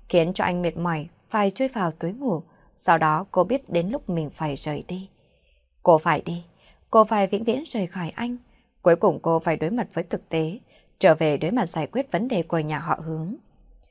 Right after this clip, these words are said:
Chủ nhân họ, họ Hướng là Hướng Quốc Khánh,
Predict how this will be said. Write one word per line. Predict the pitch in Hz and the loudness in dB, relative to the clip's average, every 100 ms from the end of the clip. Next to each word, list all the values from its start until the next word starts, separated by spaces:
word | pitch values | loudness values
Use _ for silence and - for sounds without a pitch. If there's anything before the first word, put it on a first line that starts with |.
| _ _ | _ _
Chủ | - 175 | 2 2
nhân | 151 165 | 4 -2
họ, | 175 | -2
họ | 165 151 - | -2 -4 -4
Hướng | 160 156 175 302 - - | -4 -4 -6 -10 -18 -8
là | 208 208 | 0 0
Hướng | 190 190 226 | 2 -2 -4
Quốc | 330 | -10
Khánh, | - 196 208 | -6 -6 -6